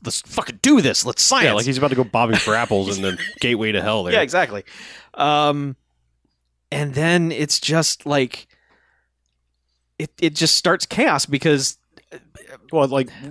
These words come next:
Speaker 2: rubber monster thing comes up out of the water, grabs him, and, like, as he's being dragged down to hell or whatever,
Speaker 1: Well,
Speaker 2: he's
Speaker 1: before
Speaker 2: just
Speaker 1: that, the r-, the giant demon monster man who pops up out of the well blows fire in Science Man's face, which
Speaker 2: Mm-hmm.
Speaker 1: burns half his face, to which he's like,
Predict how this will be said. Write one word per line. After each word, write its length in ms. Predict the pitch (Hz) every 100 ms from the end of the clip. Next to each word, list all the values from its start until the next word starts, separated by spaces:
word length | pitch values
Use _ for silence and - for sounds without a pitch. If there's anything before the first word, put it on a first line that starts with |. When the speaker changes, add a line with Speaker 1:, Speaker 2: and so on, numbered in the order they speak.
| 117 139
Speaker 2:
rubber 240 | 156 160
monster 320 | 143 147 139
thing 200 | 123 110
comes 180 | 120 110
up 80 | 113
out 120 | 117
of 40 |
the 60 | 120
water, 260 | 113 107 101
grabs 420 | 92 120 110 -
him, 380 | 127 104 95 -
and, 140 | 117 110
like, 120 | 113
as 180 | 117 117
he's 120 | 117
being 200 | 139 123
dragged 320 | 104 107 110
down 240 | 101 113 104
to 100 | 92
hell 240 | 107 107
or 140 | 104 98
whatever, 440 | 95 90 92 85 _ - -
Speaker 1:
Well, 100 | 233
Speaker 2:
he's 140 | -
Speaker 1:
before 160 | 135 370
Speaker 2:
just 20 | 277
Speaker 1:
that, 260 | 180 160 -
the 200 | 180 165 180 175 180
r-, 100 | 214
the 160 | 180 175
giant 520 | 151 156 208 190 156
demon 260 | 147 196 165
monster 500 | 160 180 - 156 120 -
man 360 | 135 131 123
who 140 | 104 131
pops 320 | - 143 -
up 100 | 143
out 100 | 131
of 80 | 117
the 60 |
well 360 | 117 151 135 113
blows 500 | 117 131 139 156 147
fire 460 | - 170 156 139 139
in 180 | 117 123
Science 320 | 165 143 123
Man's 220 | 131 117
face, 280 | - 175 -
which 120 | 123
Speaker 2:
Mm-hmm. 100 | 98
Speaker 1:
burns 280 | 139 175 160
half 180 | 147 127
his 140 | 123
face, 260 | - 180 143 - -
to 80 | -
which 120 | 180 180
he's 160 | 175
like, 220 | 175 156